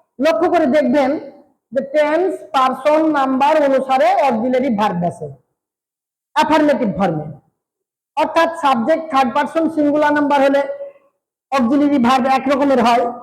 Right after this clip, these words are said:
যেমন ডাজ, ওয়াজ, আহ, হ্যাজ, ইজ এগুলো হয়, যার কারণে এখানে লিখেছি টেন্স।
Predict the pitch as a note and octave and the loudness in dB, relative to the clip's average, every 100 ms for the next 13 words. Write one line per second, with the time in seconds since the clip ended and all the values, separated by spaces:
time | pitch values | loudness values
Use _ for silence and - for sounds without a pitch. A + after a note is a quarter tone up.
0 | - - _ _ - G#3+ C4 B3+ B3 B3 | -18 -20 _ _ -10 -2 0 2 2 2
1 | A#3+ A#3 - - A#3 B3 A3+ G#3 - - | 2 0 -2 -6 0 2 2 0 -6 -14
2 | - _ _ _ _ _ G3+ G#3 G3+ G3 | -20 _ _ _ _ _ -6 -2 0 0
3 | F#3+ - - _ E3+ A#3 A3+ G#3 - - | -2 -6 -18 _ 0 2 4 2 -4 -12
4 | - - _ _ _ _ - C4 B3+ B3+ | -14 -20 _ _ _ _ -4 -2 0 -4
5 | C4 - _ - C#4 C4+ A3 G#3+ B3 - | -10 -20 _ -4 0 2 4 2 0 -4
6 | - - - D4+ D4 D4 C4+ C4 A#3+ C4 | -14 -18 -4 -2 2 2 2 0 0 0
7 | B3 A#3 C4 - C#4 G4 | 0 0 -2 0 0 0